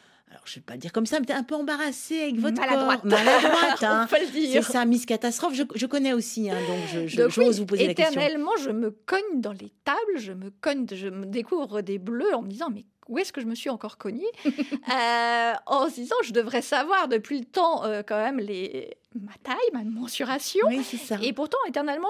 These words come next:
Speaker 2: je ne le fais pas et je suis un peu, effectivement, comme les adolescents. Les adolescents, posant des questions vraiment intéressantes, il y a très peu de recherches sur les adolescents, alors qu'en fait,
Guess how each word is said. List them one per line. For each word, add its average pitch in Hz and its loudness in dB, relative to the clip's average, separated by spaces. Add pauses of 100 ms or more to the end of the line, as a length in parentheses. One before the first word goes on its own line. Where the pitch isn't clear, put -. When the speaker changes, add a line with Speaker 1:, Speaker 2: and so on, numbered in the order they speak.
Speaker 2:
je 294 -4
ne 370 -2
le 370 -2
fais 285 -4
pas - -8 (120)
et 269 -4
je 240 -2
suis 262 -6
un 277 -4
peu, 311 -6
effectivement, 285 -6 (100)
comme 320 -6
les 254 -4
adolescents. 285 -6 (280)
Les 233 2
adolescents, 262 0 (240)
posant 302 -4
des 254 -4 (120)
questions 392 -6
vraiment 254 -2
intéressantes, 226 -6 (100)
il 294 -6
y 262 -4
a 254 -6
très - -6 (160)
peu 370 -2
de 277 -2
recherches 311 0
sur - -8
les 208 -6
adolescents, 208 -6
alors 220 -4
qu'en 190 -10
fait, - -6